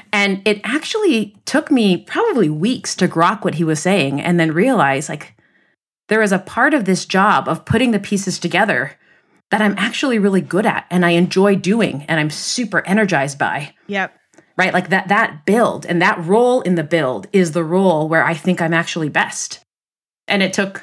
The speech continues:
Speaker 1: sort of Sean so many years after business school, so many years after talking to entrepreneurs and never seeing myself as one, sort of took that conversation for me to be like, "Oh shit, like, maybe this is the job that I'm really good at."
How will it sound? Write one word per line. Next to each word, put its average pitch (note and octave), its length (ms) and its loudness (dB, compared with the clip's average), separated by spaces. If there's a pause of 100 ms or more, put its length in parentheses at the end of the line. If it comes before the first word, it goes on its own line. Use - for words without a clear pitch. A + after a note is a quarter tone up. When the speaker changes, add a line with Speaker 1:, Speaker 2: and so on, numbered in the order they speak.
Speaker 1:
sort G3 180 2
of F3 120 2
Sean F3 560 0 (220)
so - 420 0
many A#3 220 2
years A3+ 220 0
after G#3+ 280 0
business G#3 300 0
school, D3+ 380 -4 (140)
so - 320 2
many B3+ 180 0
years A#3 240 0
after G3+ 200 0
talking G3 480 -2
to E3 260 -2 (320)
entrepreneurs G3 680 2
and D#3 160 2
never G3+ 240 4
seeing G3+ 280 2
myself E3 360 0
as D#3 100 -4
one, D3 300 -2 (300)
sort A#3+ 180 -2
of G3+ 100 -2
took A#3 180 -2
that - 160 -2
conversation F#3+ 640 0
for F3+ 120 -8
me F3+ 120 -6
to A3 60 -2
be A#3+ 80 0
like, G3 240 -2
"Oh C4+ 100 0
shit, - 460 -4 (600)
like, F#3+ 160 -2
maybe B3+ 240 2
this C4 200 0
is F4 100 2
the - 80 -2
job B2+ 260 0
that C3+ 120 -4
I'm B2+ 80 -6
really A2 180 -6
good A#2 160 -4
at." F2+ 240 -4